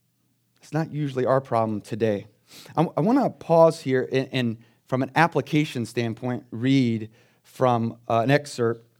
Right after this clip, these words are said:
uh, by Bryan Chapell. Um, and just to clarify, uh, this was written twenty-one years ago.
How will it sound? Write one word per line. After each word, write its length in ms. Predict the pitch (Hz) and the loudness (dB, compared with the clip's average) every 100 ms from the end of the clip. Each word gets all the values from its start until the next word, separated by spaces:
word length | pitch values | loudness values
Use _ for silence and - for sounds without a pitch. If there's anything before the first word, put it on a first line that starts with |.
| - | -8
uh, 220 | 104 104 | -4 -2
by 160 | 104 117 | 0 0
Bryan 380 | 107 131 135 139 | 2 0 0 -2
Chapell. 580 | 135 110 104 113 123 135 _ _ _ | -2 -2 -2 -4 -6 -8 _ _ _
Um, 420 | - 113 110 110 110 _ - | -6 -4 -2 -6 -8 _ -6
and 160 | 127 | -4
just 200 | 120 165 | -2 -2
to 60 | - | -4
clarify, 640 | - 156 127 - 117 117 120 - - | 0 4 4 2 2 2 0 -10 -6
uh, 120 | 120 | -2
this 240 | 113 151 165 | 2 2 0
was 160 | 165 | 0
written 240 | 135 143 117 | 2 2 2
twenty-one 640 | - - 233 214 185 175 | -6 -4 0 0 0 2
years 300 | 135 151 147 | 2 2 0
ago. 340 | 117 95 73 | -4 -6 -8